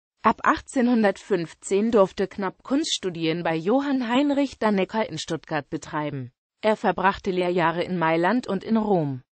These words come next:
Achtzehnhundertzwanzig zeichnete er bei Giovanni Salucci Konstruktionspläne für die Grabkapelle auf dem Württemberg für Königin Katharina. Eine Neapelreise brachte ihn eintausendachthundertzwanzig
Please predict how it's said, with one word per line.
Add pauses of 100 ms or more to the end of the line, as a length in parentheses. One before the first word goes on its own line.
(240)
Achtzehnhundertzwanzig
zeichnete
er
bei
Giovanni
Salucci
Konstruktionspläne
für
die
Grabkapelle
auf
dem
Württemberg
für
Königin
Katharina. (340)
Eine
Neapelreise
brachte
ihn
eintausendachthundertzwanzig